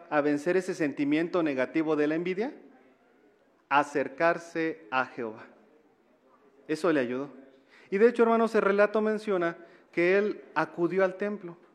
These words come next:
Y allí con los adoradores de Jehová comprendió cuál era el final que les esperaba a todas esas personas que no obedecían a Jehová Dios.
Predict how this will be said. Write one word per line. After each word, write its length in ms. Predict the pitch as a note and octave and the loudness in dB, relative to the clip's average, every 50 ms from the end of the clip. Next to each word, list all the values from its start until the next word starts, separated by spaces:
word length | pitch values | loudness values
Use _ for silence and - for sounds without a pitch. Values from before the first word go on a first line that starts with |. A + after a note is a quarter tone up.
| _ _ _ _ _ _ _ _ _ _ _ _ _ _ _ _ _ _ - | _ _ _ _ _ _ _ _ _ _ _ _ _ _ _ _ _ _ -2
Y 100 | E3 D#3 | 2 4
allí 220 | D3+ D3+ D#3 G#3 | 4 4 2 0
con 180 | G#3+ - A#3+ A3 | 2 2 4 4
los 180 | G#3 F#3+ F#3+ | 4 2 2
adoradores 600 | - E3+ D#3 D#3+ D#3 D#3 D#3 D#3+ F#3 G3 G3 F#3+ E3+ | 2 2 2 2 2 2 2 2 2 0 0 0 -2
de 140 | E3 D#3 C#3+ | -2 -4 -4
Jehová 320 | - D#3+ D#3 E3+ F3+ F3+ | -4 -2 0 0 0 0
comprendió 600 | - F#3+ F3 F3 - E3 D#3 D3+ E3 F3 F#3 F#3 F#3 - - - - - | -2 -4 -4 -4 -4 -4 -2 0 0 0 -2 -2 -6 -12 -18 -20 -20 -6
cuál 220 | - G3+ G3+ G#3 | -2 0 2 2
era 160 | G#3+ G#3+ G#3+ G#3+ | 2 4 2 2
el 80 | G#3 | 0
final 500 | G#3+ - F#3 E3+ E3+ E3+ F#3 G3 G#3+ G#3+ | 0 -2 0 0 0 2 2 0 0 -2
que 120 | G#3+ G#3+ F#3 | 0 0 0
les 200 | E3+ D#3 D3+ D#3 | 0 0 -2 -4
esperaba 580 | D3 - - - D#3 D#3 D#3+ F3 F#3+ A3+ C#4+ - - - - _ _ _ _ _ _ - | -8 -6 -2 0 2 2 2 2 0 -2 -4 -8 -14 -20 -20 _ _ _ _ _ _ -6
a 100 | D#3 D3+ | -4 -2
todas 320 | D#3 F#3 F3+ F#3 F3+ F#3 | 0 0 0 0 0 -2
esas 220 | F#3 F3 F3 E3+ | -4 -6 -8 -6
personas 480 | - - C#3 C#3 - E3+ E3+ E3+ E3+ E3+ | -4 -2 -2 -2 -2 -4 -4 -4 -4 -4
que 140 | - D#3+ C#3+ | -6 -4 -2
no 120 | C#3+ D3+ | -2 -2
obedecían 540 | D#3 D3+ D3+ C3 C3 B2+ - - D3 C#3+ C#3+ | 0 0 0 -2 -2 -4 -6 -6 -6 -4 -6
a 60 | C#3 | -6
Jehová 280 | C#3 - C3 A#2 A#2+ A2+ | -8 -8 -10 -8 -10 -10
Dios. 380 | A2+ B2 - - - _ _ | -12 -16 -20 -20 -20 _ _